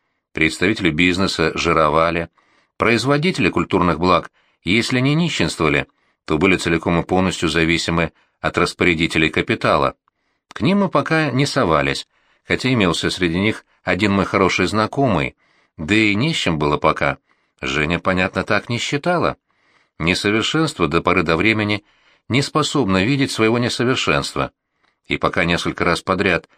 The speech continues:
не опалит крылья, не успокоится. Все это кажется ему, обходят его другие, бездарные, с набитыми карманами денег. На самом же деле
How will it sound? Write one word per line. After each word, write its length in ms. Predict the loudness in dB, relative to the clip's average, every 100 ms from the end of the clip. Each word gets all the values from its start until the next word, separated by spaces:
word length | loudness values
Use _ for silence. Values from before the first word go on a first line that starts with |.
| _ _
не 140 | -2 0
опалит 380 | 2 0 0 0
крылья, 460 | 0 2 0 -2 _ _ _
не 120 | -2
успокоится. 760 | -2 -2 0 2 2 0 -4 -4 _ _ _
Все 160 | -4 -2
это 140 | -2
кажется 400 | 0 0 -2 -2
ему, 240 | 0 0 -4 _ _
обходят 560 | -4 -2 0 2 2 2
его 180 | 2 4
другие, 520 | 2 2 2 2 2
бездарные, 880 | -2 -4 -4 0 2 2 0 -2 -2
с 60 |
набитыми 440 | -2 0 0 0 -2
карманами 540 | 0 2 2 2 -2
денег. 480 | -2 0 0 -2 -8 _ _ _ _ _ _ _ _
На 180 | 0 0
самом 360 | 0 0 0 0
же 140 | 0
деле 380 | 2 2 0